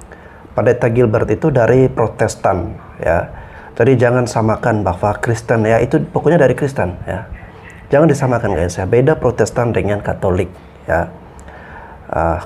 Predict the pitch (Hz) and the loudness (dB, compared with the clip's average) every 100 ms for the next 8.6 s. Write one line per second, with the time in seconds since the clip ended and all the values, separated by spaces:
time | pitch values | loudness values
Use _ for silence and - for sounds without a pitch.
0 | 123 131 151 165 151 135 160 156 98 90 | 0 2 2 2 0 0 0 0 0 0
1 | 87 95 95 92 107 117 139 139 135 160 | 0 0 0 2 0 0 0 0 2 2
2 | 147 120 117 92 92 90 113 120 110 107 | 2 0 0 2 2 2 2 2 0 0
3 | 104 101 92 90 90 101 - 98 90 87 | 0 0 0 -2 -2 -4 -4 -4 -2 -2
4 | 92 92 95 - 92 - 98 95 92 - | -4 -6 -6 -4 -4 -2 0 0 -4 -4
5 | 92 87 87 87 - 85 82 - - 92 | -6 -4 -4 -4 -4 -2 0 0 -2 -2
6 | 90 90 90 101 101 98 - - 90 95 | 0 0 0 0 0 -2 -4 -8 -2 -2
7 | - - - - - - - - - 98 | -4 -16 -20 -20 -20 -20 -20 -20 -6 -2
8 | 98 101 135 160 135 123 | 0 2 0 0 -2 -2